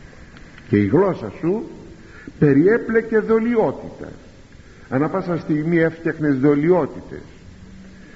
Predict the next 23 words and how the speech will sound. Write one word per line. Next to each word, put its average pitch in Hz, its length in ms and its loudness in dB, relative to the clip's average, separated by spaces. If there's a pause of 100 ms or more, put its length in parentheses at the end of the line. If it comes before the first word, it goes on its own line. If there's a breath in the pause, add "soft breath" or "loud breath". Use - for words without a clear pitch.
(160 loud breath)
ε, 135 440 2 (100)
απάτες 131 680 -6 (580)
και 185 120 2
λοιπά. 175 520 -2 (380)
Εσύ 104 320 -2
τώρα 104 380 -4
λοιπόν 139 440 -4
πρέπει 156 560 -2 (560 loud breath)
να 139 140 2
αναλάβεις 147 540 0
το 147 100 0
λόγο 151 260 0
το 160 120 -4
δικό 190 320 -2
μου. 123 300 -2 (2250 loud breath)
Πρέπει 233 360 2
εδώ 175 280 0
με 180 180 2
λύπη, 160 440 0
αγαπητοί 110 540 0
μου, 104 160 2
να 98 120 0
αναφέρομαι 95 760 -2